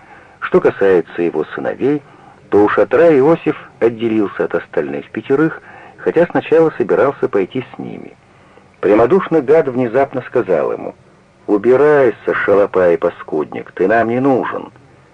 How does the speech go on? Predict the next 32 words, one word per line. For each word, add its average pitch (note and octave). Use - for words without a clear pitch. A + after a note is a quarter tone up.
Иосифу F#2
не C3
понадобилось F#2+
долго C#2+
думать, C#3
чтобы C3+
ответить: B2+
«Ты D3
похож F3
на D#3+
бревно, D3+
Гад, -
по -
которому G#2
ещё G#2+
не G#2
прошёлся G#2
струк, -
и E2+
на D3+
бодливого F3+
козла E2
в -
стаде. A1
Если G2+
я A#2
передам A#2
твои A2
слова G#2
отцу, G#2+
он B2
накажет B2+